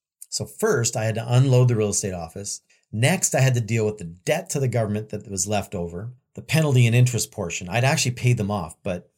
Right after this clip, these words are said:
they wouldn't forgive the interest and penalty while we were arguing for ten years. Ten years of battling with the government, and they just racked up the interest, even though I didn't agree to the amount. Anyway, the, the battle I lost because I was, they financially crippled me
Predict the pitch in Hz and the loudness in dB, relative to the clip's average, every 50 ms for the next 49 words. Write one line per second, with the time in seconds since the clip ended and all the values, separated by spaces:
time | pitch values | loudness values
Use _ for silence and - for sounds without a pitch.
0 | _ - 110 107 110 120 120 113 - - 110 90 107 107 101 92 101 95 95 92 | _ -8 -4 -2 0 2 0 0 -2 -6 -6 -4 -4 -4 -4 -4 -6 -8 -8 -8
1 | - - - - 90 87 - 113 110 104 101 95 98 104 101 101 104 101 101 107 | -10 -10 -10 -12 -10 -6 -4 -4 -4 -4 -4 -4 -2 -2 -2 -2 -2 -4 -4 -6
2 | - 123 120 123 120 113 107 101 92 87 - 90 - 101 90 87 85 82 80 78 | -4 0 2 2 4 2 2 -2 -2 -6 -10 -12 -10 -8 -8 -6 -6 -8 -10 -12
3 | - - - _ _ _ _ _ - 185 196 190 190 180 143 123 113 95 90 117 | -14 -16 -18 _ _ _ _ _ 0 0 2 2 4 2 2 2 0 0 0 2
4 | 120 127 123 107 95 92 92 104 104 - _ _ _ _ - 110 104 - - 98 | 2 2 2 0 -2 -4 -6 -8 -8 -12 _ _ _ _ -4 -4 -4 -4 -4 -4
5 | 113 110 101 95 92 90 90 90 - _ _ _ _ - 101 104 107 117 107 107 | -2 -2 -2 -4 -6 -8 -8 -10 -12 _ _ _ _ -6 -4 0 0 0 0 0
6 | 107 - - - 90 92 104 107 117 123 - - 123 123 - 107 104 104 101 - | -2 -4 -4 -6 -6 -4 -2 -2 -2 -2 -4 -4 -4 -4 -4 -4 -4 -4 -4 -6
7 | - 95 87 - - - - _ _ _ _ - 123 120 123 123 120 110 110 107 | -8 -8 -6 -6 -8 -8 -10 _ _ _ _ 0 2 4 6 6 6 4 2 2
8 | 123 120 113 110 104 90 101 107 117 110 104 98 95 - _ _ _ - - 101 | 0 0 0 0 -2 -4 -4 -4 -2 -2 -2 -4 -6 -8 _ _ _ -12 -8 -6
9 | 104 98 98 110 104 85 - - _ _ _ _ _ - 117 104 92 82 80 - | -6 -4 -4 -4 -6 -6 -8 -12 _ _ _ _ _ -2 -2 -2 -2 -4 -8 -12
10 | _ _ _ _ _ _ 262 123 120 113 113 117 120 123 117 110 95 120 127 147 | _ _ _ _ _ _ -6 -2 -2 0 0 0 -2 -4 -6 -4 0 0 2 2
11 | 151 139 127 120 117 110 95 85 87 - - - - - 107 101 101 98 107 - | 2 4 2 2 2 2 0 -2 -2 -4 -6 -6 -4 -4 -4 -2 -2 -4 -4 -6
12 | 131 110 107 104 - - 123 117 113 113 113 110 - 113 107 95 - - _ _ | -6 -6 -6 -6 -4 -2 0 0 2 2 0 0 -2 -4 -4 -6 -8 -12 _ _
13 | - - 151 127 135 113 90 92 92 87 90 92 | -4 -4 -2 0 0 -2 -2 -2 -4 -6 -6 -8